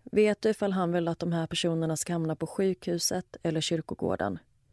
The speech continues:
Och Charlotte svarar då: "Jag tror kyrkogården." Och för polisen så blir det solklart.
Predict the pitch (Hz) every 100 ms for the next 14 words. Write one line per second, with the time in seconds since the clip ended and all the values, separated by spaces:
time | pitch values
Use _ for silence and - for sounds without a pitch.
0 | _ _ _ _ - 175 190 175 160 -
1 | 175 160 156 165 90 - _ _ 165 160
2 | - 160 151 170 160 - - 92 - 90
3 | - _ _ _ _ _ _ _ _ -
4 | 196 214 - 220 208 196 175 190 175 175
5 | 175 170 160 - - 170 160 - - -
6 | - -